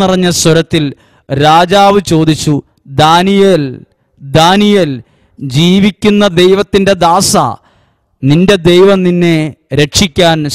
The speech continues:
ശക്തനായിരുന്നോ?" ഇതൊരു ഭയങ്കര ചോദ്യമാണ്. എന്ത് ധൈര്യത്തിനാണ് രാജാവ് അവിടെ ചെന്ന് ഈ ചോദ്യം ചോദിക്കുന്നത്? രാജാവിന് എന്താ ഇത്ര ഉറപ്പ്?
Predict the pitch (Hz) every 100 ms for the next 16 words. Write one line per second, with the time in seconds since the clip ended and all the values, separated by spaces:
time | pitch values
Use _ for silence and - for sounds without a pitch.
0 | - 160 - _ 180 165 151 147 143 147
1 | 147 139 110 73 _ _ _ _ _ _
2 | _ _ - 165 151 156 170 175 151 156
3 | 160 156 131 113 _ _ _ _ _ _
4 | _ _ _ - 165 202 196 196 196 202
5 | 180 175 175 190 185 175 175 175 175 165
6 | 156 - 160 165 165 160 160 151 160 151
7 | 156 135 _ _ _ _ - 143 170 214
8 | 220 196 196 202 180 175 160 170 151